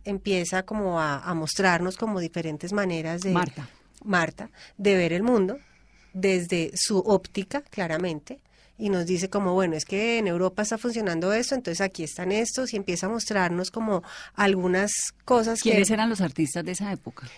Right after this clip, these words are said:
Speaker 1: Estaba Alejandro Obregón, Ramírez Villamizar, Edgar Negret, eh, David Mansur.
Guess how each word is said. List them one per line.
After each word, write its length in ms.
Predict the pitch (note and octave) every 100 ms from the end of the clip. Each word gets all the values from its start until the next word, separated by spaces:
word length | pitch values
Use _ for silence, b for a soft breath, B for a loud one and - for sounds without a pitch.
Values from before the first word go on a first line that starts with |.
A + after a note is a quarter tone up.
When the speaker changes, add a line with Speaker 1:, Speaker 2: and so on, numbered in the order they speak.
| -
Speaker 1:
Estaba 920 | - A#3 - A3 G3 G3+ G#3 G#3+ G#3+ G#3+
Alejandro 420 | G#3+ F3 F3 F#3
Obregón, 560 | F#3 F3+ F#3+ G3+ G3+ G3+
Ramírez 380 | F#3 F3+ E3+
Villamizar, 760 | E3+ F3+ E3 E3+ - F#3 F3+ F3
Edgar 280 | F3 F3 E3+
Negret, 600 | E3+ E3 F3 F#3 F3+ E3+ -
eh, 320 | - F3+ E3+
David 260 | E3+ E3+ E3+
Mansur. 680 | E3+ E3+ - G#3 G3 F#3 F#3